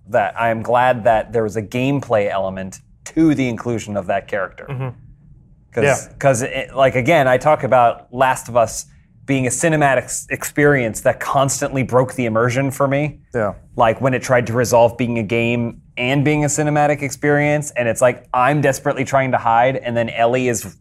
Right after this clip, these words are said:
Speaker 1: standing two inches away from a clicker who, for some reason, can't see her,
Speaker 3: Mm-hmm.
Speaker 1: but can see me. Like, that, that to me is like, well, that's, that wouldn't happen in a movie.
Speaker 3: It did have a funny, I, I'll, sorry, I don't wanna interrupt too much,
Speaker 1: No,
Speaker 3: but,
Speaker 1: no,
Speaker 3: like,
Speaker 1: that's
Speaker 3: there,
Speaker 1: it.
Speaker 3: there's a co-, a funny, uh,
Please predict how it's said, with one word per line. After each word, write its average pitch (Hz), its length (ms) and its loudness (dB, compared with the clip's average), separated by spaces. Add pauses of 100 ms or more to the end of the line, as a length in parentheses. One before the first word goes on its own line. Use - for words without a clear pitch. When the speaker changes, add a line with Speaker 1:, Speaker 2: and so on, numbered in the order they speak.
(300)
Speaker 1:
standing 139 480 -2
two 147 220 -2
inches 131 260 -2
away 120 300 2
from 123 180 -6
a 117 40 -2
clicker 127 440 -2
who, 123 160 -4 (100)
for 117 140 -10
some 139 280 0
reason, 127 280 -2
can't 131 260 -6
see 135 200 -4
her, 127 440 -2
Speaker 3:
Mm-hmm. 120 220 -8 (120)
Speaker 1:
but - 120 -2
can 117 140 -4
see 143 200 0
me. 131 340 -2
Like, 127 400 2 (300)
that, 143 240 2
that 160 300 2
to 156 80 -2
me 139 220 2
is 113 120 0
like, 113 300 0
well, 139 80 -2
that's, 120 240 -2 (140)
that 113 140 0
wouldn't 98 200 -10
happen 95 260 -10
in 95 80 -16
a - 20 -16
movie. 104 120 -6
Speaker 3:
It 135 60 -2
did 180 100 0
have 190 140 -2
a 143 60 -4
funny, 135 600 -4 (420)
I, 139 180 -2
I'll, 123 500 -4
sorry, 113 160 -6
I - 20 -2
don't 107 100 -6
wanna 107 140 -10
interrupt 107 260 -10
too 110 100 -14
much, 104 60 -6
Speaker 1:
No, 147 100 2
Speaker 3:
but, - 20 2
Speaker 1:
no, - 80 2
Speaker 3:
like, 110 80 2
Speaker 1:
that's 113 120 -2
Speaker 3:
there, 151 120 4
Speaker 1:
it. 156 60 -4
Speaker 3:
there's 156 140 2
a 147 120 0
co-, - 200 -10
a 165 120 -6
funny, 135 500 -2 (500)
uh, 127 280 0